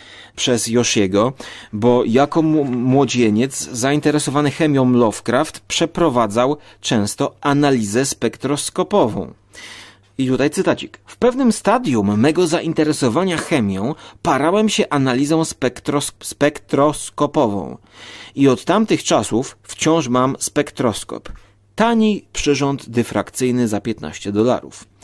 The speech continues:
Mam też jeszcze tańszy, kieszonkowy spektroskop.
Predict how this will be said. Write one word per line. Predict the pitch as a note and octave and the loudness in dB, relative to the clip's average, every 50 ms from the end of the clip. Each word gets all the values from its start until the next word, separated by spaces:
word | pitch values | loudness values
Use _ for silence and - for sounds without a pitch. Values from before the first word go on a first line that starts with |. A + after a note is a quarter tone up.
| - - - - - - - | -20 -18 -18 -16 -14 -6 -2
Mam | A2+ A#2+ A2 | 0 0 0
też | - C3+ B2+ G#2+ | 2 0 0 2
jeszcze | A2 G#2+ G#2+ - - B2+ | 0 -2 -2 -2 -4 -6
tańszy, | - - - G3 G3+ G3 F3+ - - - - - _ _ _ _ _ | -4 -2 0 0 2 2 0 -2 -4 -6 -8 -14 _ _ _ _ _
kieszonkowy | - - F#3+ - - B3+ C#4 - D4+ A#3+ D#3+ B2 | -2 -2 0 0 0 -2 0 2 0 2 2 0
spektroskop. | A2 - - A2 - - - - C#2+ C2+ - - - - - | -4 -2 -4 -6 -6 -6 -8 -8 -8 -8 -10 -14 -14 -18 -18